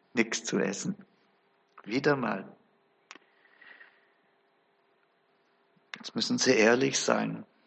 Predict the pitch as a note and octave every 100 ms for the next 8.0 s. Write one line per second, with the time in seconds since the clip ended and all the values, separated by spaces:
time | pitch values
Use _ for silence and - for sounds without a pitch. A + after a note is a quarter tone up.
0 | _ _ _ - - A3+ - F3 G#3 A3
1 | - D#3+ E3 D#3+ D#3+ - - - C#3 C#3
2 | G3 F#3 F#3 - F3 G#3+ E3+ F3 - C#3
3 | E3 F#3+ F3 E3+ - D3+ D3+ D3+ - -
4 | - - - - - - C3+ - - C2+
5 | C#2+ D2+ - C2+ C#2+ - - D2 C#2+ C#3
6 | C#3 - C#3 D3 C#3+ B2+ - C3 D3 -
7 | - B2 C#3 - F3+ - D#3+ D#3+ -